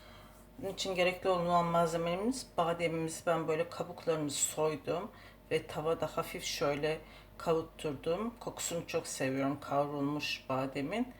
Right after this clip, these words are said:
Kurabiyede de daha güzel olacağını düşünüyorum. Az miktarda çikolata ekleyeceğim. Ee, malzemelerimiz benim şurada küçük bir tepsi hazırlıyorum. Siz ölçülerinizi ona göre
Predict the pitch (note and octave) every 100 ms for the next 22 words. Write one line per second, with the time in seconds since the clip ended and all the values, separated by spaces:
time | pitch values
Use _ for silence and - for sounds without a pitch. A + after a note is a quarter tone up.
0 | - - - - - F3 D#3+ D#3+ E3 D#3+
1 | D#3+ F3+ F3+ E3 E3+ - D3 C#3+ C#3 -
2 | C#3 C#3 - - C#3+ C3+ C#3+ D#3 A#3+ C4
3 | B3+ - A3 G3+ D#3+ - D#3+ D#3 A#3 -
4 | - E3 D3+ - C3+ C#3+ - C3 C3 C3+
5 | E3 F3+ B3 C4 - - - - - -
6 | - - - E3+ E3 E3 F3+ F#3 F#3 F3+
7 | E3 D#3+ D#3+ F#3+ C4 - - - E3 E3
8 | E3+ - E3 D3+ D3+ F#3+ G#3+ - - -
9 | E3+ - C#3+ - D3 D3 C#3+ D3 C#3+ C#3
10 | C#3+ D3+ A3 B3+ - E3+ E3 D3 - E3
11 | D#3 D#3+ - E3 D3+ C#3 C#3 C#3 C3